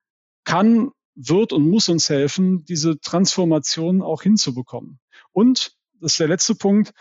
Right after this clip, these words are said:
es gibt natürlich auch viele Geschäftsmodelle, die erst durch die Digitalisierung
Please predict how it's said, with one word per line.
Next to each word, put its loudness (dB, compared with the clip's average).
es -4
gibt -2
natürlich 2
auch 0
viele 0
Geschäftsmodelle, 0
die -8
erst -2
durch -6
die -18
Digitalisierung -2